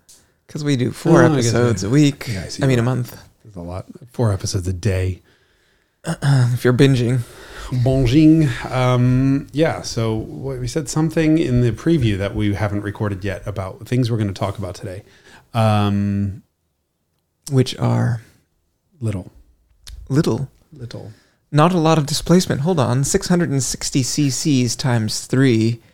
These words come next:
Speaker 1: Six times three is eighteen plus ninety.
Speaker 2: I'll just do
Speaker 1: Nineteen hundred.
Speaker 2: seven hundred.
Speaker 1: One point nine liters.
Speaker 2: Yeah. Um, so, uh, yeah, I had currently, so, you know, these episodes are delayed. They're not exactly recorded as,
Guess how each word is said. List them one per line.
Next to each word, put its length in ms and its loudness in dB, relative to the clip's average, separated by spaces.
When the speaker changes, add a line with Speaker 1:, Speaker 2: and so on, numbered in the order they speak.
Speaker 1:
Six 220 -10
times 300 -2
three 180 2
is 160 -4
eighteen 560 0
plus 320 -4
ninety. 640 2
Speaker 2:
I'll 60 0
just 20 -6
do 480 -20
Speaker 1:
Nineteen 340 6
hundred. 280 6
Speaker 2:
seven 200 -2
hundred. 0 -
Speaker 1:
One 140 6
point 180 6
nine 240 4
liters. 460 2
Speaker 2:
Yeah. 220 -8
Um, 480 -6
so, 580 2
uh, 520 -2
yeah, 280 2
I 160 4
had 260 2
currently, 460 0
so, 400 -6
you 160 -8
know, 240 -8
these 320 -8
episodes 440 -8
are 40 -4
delayed. 600 -6
They're 200 -8
not 340 -8
exactly 380 -8
recorded 480 -4
as, 320 -6